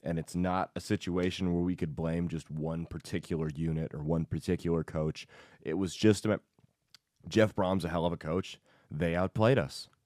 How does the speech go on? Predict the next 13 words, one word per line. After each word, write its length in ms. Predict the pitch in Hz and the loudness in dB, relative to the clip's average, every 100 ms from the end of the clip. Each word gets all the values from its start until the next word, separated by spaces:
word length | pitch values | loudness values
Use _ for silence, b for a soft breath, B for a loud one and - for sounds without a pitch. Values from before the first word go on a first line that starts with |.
| _ _ | _ _
They 260 | - 73 87 - | -10 -4 -2 2
outplayed 400 | 92 95 104 92 | 2 2 2 2
us. 120 | 98 | 2
It 120 | 107 - | -2 4
almost 440 | 117 147 151 - | 6 6 6 2
feels 360 | - 95 90 80 | 0 2 2 2
like 360 | 85 78 - _ _ _ _ _ _ _ - | 0 -2 -6 _ _ _ _ _ _ _ -2
Purdue 480 | 107 82 85 95 92 | 0 0 2 2 4
has 220 | 87 78 | 0 -2
become 440 | 90 - 92 90 | -6 -4 -4 -2
the 120 | 80 | -2
new 240 | 80 85 85 | 0 0 0
Missouri. 680 | 78 67 73 67 58 50 | -2 -4 -6 -8 -8 -14